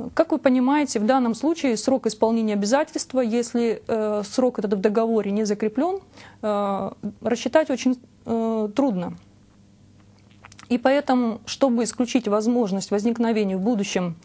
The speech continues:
между сторонами разногласий по этому вопросу и не допустить того, чтобы разумность срока определялась в судебном порядке, желательно все-таки указывать все сроки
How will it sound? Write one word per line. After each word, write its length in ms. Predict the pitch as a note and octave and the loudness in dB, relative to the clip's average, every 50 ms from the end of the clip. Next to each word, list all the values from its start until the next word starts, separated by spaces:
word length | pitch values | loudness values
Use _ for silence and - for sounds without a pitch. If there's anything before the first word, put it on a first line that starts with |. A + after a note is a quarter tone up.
| - - - - - - - - | -20 -20 -20 -20 -20 -8 -2 0
между 320 | A3 A3+ A3+ G#3 A3+ A3+ | 0 0 0 0 -2 -4
сторонами 440 | - - A3+ A3 A3+ A3+ G#3+ G3+ G3+ | -4 0 0 0 0 0 0 0 0
разногласий 600 | F#3+ G3 F#3+ G#3+ G#3+ A3 B3+ D4+ E4+ - - C#4+ | 0 0 0 0 0 2 2 2 2 0 -2 -2
по 100 | - C#4+ | 0 0
этому 300 | C4+ C4 - C4 C4 B3 | 0 2 2 0 0 0
вопросу 640 | A#3+ A#3+ A#3 B3+ B3 B3 A#3+ A#3 - - G#3+ G#3 - - - - - - | 0 0 0 0 0 0 0 -2 -2 -2 -4 -4 -6 -10 -20 -20 -14 -6
и 80 | - A#3+ | -2 0
не 120 | A#3 A#3+ | 0 2
допустить 680 | A3 A#3+ A#3+ - C4+ B3+ - - - B3+ B3 - - | 2 0 0 0 0 -2 -2 -2 -2 -2 -2 0 0
того, 300 | - G3+ G#3+ G#3+ A3 G#3 | 0 0 0 0 0 -2
чтобы 560 | G3 - - G#3+ G3 F#3 G3 G3+ F#3 F#3 F#3 - - - - - - - | -2 -2 -2 -2 -2 0 0 -2 -2 -2 -6 -8 -12 -20 -20 -20 -14 -4
разумность 760 | - G#3+ A3+ C4 A#3+ A#3+ C#4+ C4+ A3+ G#3 F#3+ F#3 - - - | 0 2 2 4 4 2 2 2 2 0 -2 -2 -4 -6 -6
срока 360 | - A#3 A3+ G#3 F#3+ - F#3+ | -2 0 0 0 0 0 -2
определялась 580 | F#3 - G#3+ G#3 G3 G#3+ G#3+ G#3 G3 F#3 F3+ F3 | -2 -2 0 0 0 2 2 2 2 2 0 -2
в 40 | - | -2
судебном 400 | - G#3 F#3+ G#3 F#3+ F#3+ F#3+ F#3+ | -2 -2 0 0 0 -2 -2 0
порядке, 520 | - A#3 C4+ D#4 E4+ - - - D4+ C#4+ - - - - - - - - | 0 0 2 0 -2 -2 -4 -4 -6 -6 -6 -12 -20 -20 -20 -20 -10 -6
желательно 600 | - F#3+ G#3+ G#3+ A3 A#3+ C#4+ - E4 D#4 D4 C#4+ | -2 0 0 2 2 0 0 0 -2 -2 -2 -2
все-таки 440 | C4 - C#4+ C4 - B3+ A#3+ - G#3+ | -2 -2 -2 -2 -2 -2 -4 -2 -2
указывать 720 | F3 A#3 A#3+ - A#3+ A3 G#3 F3 F#3 F#3 F#3+ F3 - - - - | -2 -2 0 2 4 4 4 2 0 -2 -2 -2 -4 -8 -14 -12
все 280 | - - - B3 A3+ - | -6 -2 0 0 0 0
сроки 580 | - A3 G3+ G3+ G3 F#3+ F#3 - C4+ C#4+ D4+ | -2 -2 -2 0 -2 -2 -2 -2 -4 -4 -4